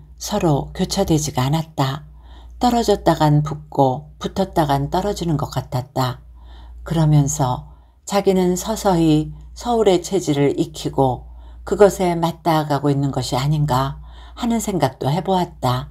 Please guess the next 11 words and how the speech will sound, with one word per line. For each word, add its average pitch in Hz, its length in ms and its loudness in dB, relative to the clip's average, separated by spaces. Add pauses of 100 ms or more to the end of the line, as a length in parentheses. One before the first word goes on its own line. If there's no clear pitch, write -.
(640)
서울에서는 151 920 2 (320)
종삼도 165 640 2
있고 131 640 -4
르네상스도 165 800 0
있으며 131 580 -2 (460)
자기가 180 420 2
몰라서 156 460 2
그렇지 131 580 -2 (260)
찾으려고만 165 800 0
들면 127 540 -2 (480)
얼마든지 156 720 2